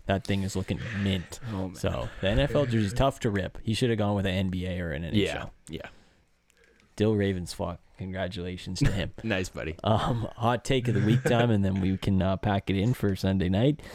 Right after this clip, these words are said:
Speaker 1: Um, my take just comes from a guy. He had some words about the Odell Beckham signing.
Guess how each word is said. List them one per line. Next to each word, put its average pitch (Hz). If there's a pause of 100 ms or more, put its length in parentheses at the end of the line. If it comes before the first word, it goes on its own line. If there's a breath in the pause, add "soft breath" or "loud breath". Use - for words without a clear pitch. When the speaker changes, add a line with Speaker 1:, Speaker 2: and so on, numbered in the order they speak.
(180 loud breath)
Speaker 1:
Um, 98 (200)
my 107
take -
just -
comes 113
from 104
a 95
guy. 101
He -
had 90
some 98
words 104
about 101
the -
Odell 101
Beckham 95
signing. 85